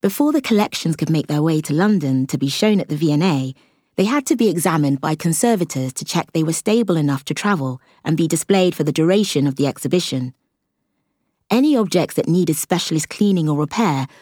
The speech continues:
were brought to the Royal Oak Foundation Conservation Studio at Knowle in Kent,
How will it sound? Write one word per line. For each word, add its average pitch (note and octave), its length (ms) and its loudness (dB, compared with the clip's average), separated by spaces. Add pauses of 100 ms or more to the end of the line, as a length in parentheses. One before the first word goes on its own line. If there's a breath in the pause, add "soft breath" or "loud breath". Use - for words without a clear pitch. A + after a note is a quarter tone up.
(160 soft breath)
were F#3+ 100 0
brought B3+ 320 2
to - 80 0
the F3 120 2
Royal A#3+ 380 2
Oak F3+ 200 0
Foundation D#3+ 640 0
Conservation E3+ 680 0
Studio C3+ 500 0
at C#3 100 -4
Knowle D3 460 0
in D3+ 160 0
Kent, C3 480 -4